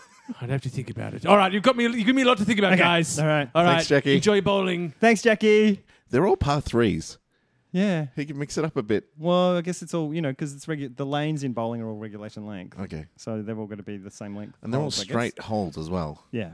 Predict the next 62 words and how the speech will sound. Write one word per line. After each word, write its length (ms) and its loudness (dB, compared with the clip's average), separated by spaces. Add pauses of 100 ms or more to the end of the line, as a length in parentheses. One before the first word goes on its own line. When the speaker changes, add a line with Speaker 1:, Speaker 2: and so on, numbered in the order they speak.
Speaker 2:
pretty 140 -6
Speaker 3:
You 80 -2
Speaker 2:
much. 100 -4
Speaker 3:
just 160 -10
basically 320 -2
walk 320 2
your 120 0
way 180 -2
from 260 -8
lane 220 -2
one 180 -2
to 100 -12
wa-, 240 -4
lane 220 -4
seventeen. 640 -6
Speaker 2:
Yeah, 60 -10
and 120 -10
it's 100 -10
pretty 140 0
much 140 0
just 120 -6
bowling 280 -4
with 80 -10
a 40 -14
big 180 -10
hole 180 -8
down 180 -8
the 80 -6
end 140 -6
and 80 -6
no 100 -6
Speaker 3:
Yeah. 80 -8
Speaker 2:
skittles. 680 -12
Speaker 3:
No 140 -4
skittles. 600 -10
Speaker 1:
Guys, 160 6
Speaker 2:
But 300 6
it's 120 0
Speaker 1:
would 100 4
you 80 6
Speaker 2:
Jackie. 120 4
Speaker 1:
rather, 240 6
I'm 180 -2
gonna 140 8
Speaker 2:
Hey! 60 6 (100)
Speaker 1:
th-, 240 0 (100)
this 140 0
is 60 -2
the 100 4
three 320 2
would 160 4
you 60 4
rather 180 4
episode. 440 0
Speaker 2:
Rick's, 200 6
Speaker 3:
Okay. 180 4
Speaker 2:
Rick's 140 6
back. 400 0
Speaker 1:
Would 240 2
you 80 4
rather 420 4 (1700)
be, 360 2